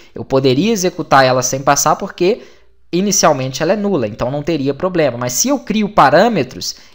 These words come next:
eu tenho que passar ele aqui, senão ele dá erro. O que que acontece aqui, né, nesse caso? Nós vamos até substituir essas informações aqui, ó, desse I D por essa nova que nós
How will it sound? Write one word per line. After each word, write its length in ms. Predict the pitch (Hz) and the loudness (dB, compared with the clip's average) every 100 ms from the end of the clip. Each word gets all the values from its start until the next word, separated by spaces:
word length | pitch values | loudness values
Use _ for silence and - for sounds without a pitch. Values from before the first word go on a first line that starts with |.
| - | -2
eu 140 | 165 | 0
tenho 280 | - 135 131 | 0 -2 -2
que 100 | - | 0
passar 360 | 165 147 139 | 0 0 -2
ele 140 | 131 170 | -2 -4
aqui, 320 | 180 135 98 | -6 -10 -8
senão 420 | - 190 151 127 | -6 -4 -2 -2
ele 160 | 127 139 | -2 2
dá 180 | 156 143 | 2 2
erro. 220 | 90 - - - - | 0 -12 -20 -20 -12
O 120 | - | -8
que 160 | 202 349 | -2 -2
que 120 | 349 | 0
acontece 680 | 302 277 208 170 160 160 - | 0 2 0 2 2 2 0
aqui, 340 | 165 - 107 139 | -6 -8 -16 -12
né, 120 | 123 | -8
nesse 320 | 131 143 - | -4 -4 -6
caso? 340 | - 107 80 - - - - | -4 -4 -6 -16 -18 -14 2
Nós 240 | 180 196 | 4 4
vamos 260 | 240 254 226 | 4 4 2
até 280 | 190 240 | 4 4
substituir 1160 | 226 - 311 262 - - 190 175 127 156 220 - | 4 2 2 0 0 -2 -4 -4 -2 -2 -4 0
essas 400 | 151 143 139 135 | 2 4 2 -2
informações 720 | 196 196 151 143 - 120 113 | -4 -4 -2 -2 -4 -6 -8
aqui, 320 | 113 - 196 | -8 -6 0
ó, 180 | 233 123 | 2 2
desse 360 | - 123 117 - | 0 -4 -2 -2
I 200 | 110 110 | -2 -4
D 240 | 113 190 | -4 -4
por 380 | 208 - - 180 | -6 -10 -4 2
essa 360 | 127 127 - 190 | 2 2 0 -2
nova 340 | 156 120 131 | -2 -2 -4
que 120 | 139 | -6
nós 400 | 180 139 135 - | -8 -6 -4 -6